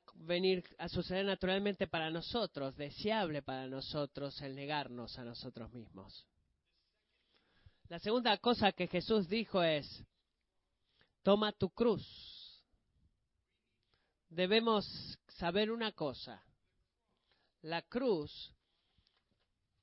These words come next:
tiene un propósito, y es la muerte, era la muerte. En los tiempos bíblicos, si tú veías a alguien llevando una cruz,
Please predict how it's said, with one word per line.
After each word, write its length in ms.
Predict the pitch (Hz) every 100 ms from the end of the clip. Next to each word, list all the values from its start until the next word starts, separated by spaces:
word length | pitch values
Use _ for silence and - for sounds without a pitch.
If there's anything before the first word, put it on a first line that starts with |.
| _ _ _ _
tiene 380 | 196 196 190 -
un 220 | 247 247
propósito, 840 | - 226 - 170 - 135 - 123 113 - _ _ _ _ _ _ _ _ _ _ _ _ _ -
y 240 | 165 156
es 160 | 160 147
la 140 | 147
muerte, 520 | 160 165 123 - 131
era 160 | 151 156
la 100 | 139
muerte. 500 | 160 160 - 120 98 - _ _ _ _ _ _ _ _ _ _ -
En 60 |
los 120 | 190 196
tiempos 360 | 269 233 208
bíblicos, 560 | 180 247 254 247 233 202
si 100 | 190
tú 180 | - 226
veías 480 | 226 214 214 196
a 180 | 185 190
alguien 320 | 214 220 214
llevando 480 | 180 175 180 208 202
una 200 | 185 165
cruz, 580 | - 226 226 170 165 -